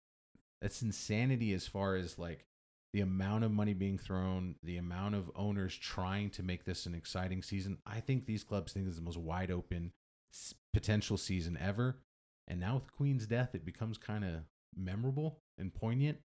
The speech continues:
to make it a chair. A lot of these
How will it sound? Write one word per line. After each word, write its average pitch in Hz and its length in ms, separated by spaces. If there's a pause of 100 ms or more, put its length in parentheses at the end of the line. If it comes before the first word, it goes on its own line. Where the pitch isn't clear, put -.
to 101 340 (400)
make 95 220
it 80 180
a 92 80
chair. 107 320
A 98 60
lot 107 180
of 143 80
these 127 400